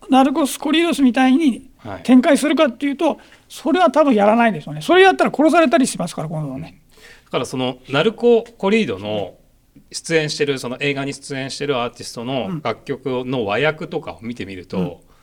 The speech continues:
Speaker 2: まあ、映画自体の和訳もそうだったんですけど、
Speaker 1: うん。
Speaker 2: あの、日本のラッパーが書いててもおかしくないリリックではあるんですけど、
Speaker 1: うん。
Speaker 2: 本当にリアルで行われてることなんで、
Speaker 1: うん。
Speaker 2: その、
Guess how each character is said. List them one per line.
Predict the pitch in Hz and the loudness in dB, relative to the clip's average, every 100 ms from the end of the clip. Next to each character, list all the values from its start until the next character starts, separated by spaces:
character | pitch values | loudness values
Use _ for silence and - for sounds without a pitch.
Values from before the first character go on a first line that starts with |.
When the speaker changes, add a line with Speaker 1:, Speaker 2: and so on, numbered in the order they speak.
| _ - | _ -6
Speaker 2:
ま | 135 | -6
あ、 | 170 | 0
映 | 208 | 0
画 | 226 | 0
自 | 208 | -2
体 | 196 107 | -6 -4
の | |
和 | 95 107 | -2 -2
訳 | 107 | -4
も | 113 | -8
そ | - 113 | -6 -6
う | |
だ | |
っ | 92 | -6
た | 85 | -12
ん | |
で | 82 | -18
す | - | -14
け | |
ど、 | 95 92 85 _ _ | -10 -10 -12 _ _
Speaker 1:
う | |
ん。 | 101 | -16
Speaker 2:
あ | |
の、 | 95 92 90 92 - | -14 -14 -14 -14 -6
日 | 160 | -2
本 | 226 262 240 | 0 0 -2
の | 190 233 | -2 2
ラ | 220 | 2
ッ | 214 | 2
パ | 214 214 | 0 -2
ー | 202 | -2
が | 202 180 151 | -4 -4 -6
書 | - | -4
い | 214 | -4
て | - | -4
て | - 98 | -10 -8
も | 101 95 92 _ - | -8 -10 -12 _ -18
お | 127 | -10
か | 180 | -8
し | - | -8
く | - 110 92 - - | -10 -10 -10 -14 -6
な | 139 127 | -4 -4
い | 98 92 | -6 -12
リ | 104 | -8
リ | 120 | -8
ッ | 120 | -6
ク | 135 | -6
で | 117 | -4
は | 92 | -4
あ | |
る | 101 | -6
ん | 95 | -8
で | |
す | 90 | -14
け | - | -12
ど、 | 98 190 | -10 -4
Speaker 1:
う | |
ん。 | 190 143 | -4 -2
Speaker 2:
本 | 240 262 | -2 -2
当 | 254 | 2
に | 233 220 | 2 2
リ | 196 220 | 4 4
ア | |
ル | 123 | 2
で | 104 | -4
行 | 98 110 | -6 -6
わ | 110 107 | -4 -4
れ | 107 | -6
て | 110 | -4
る | 135 156 - _ _ _ _ _ - 165 196 | -4 -4 -10 _ _ _ _ _ -6 0 0
こ | 147 | -2
と | - | -6
な | 127 95 | -6 -6
ん | 92 | -8
で、 | 98 | -10
Speaker 1:
う | |
ん。 | 87 | -8
Speaker 2:
そ | |
の、 | 123 | -12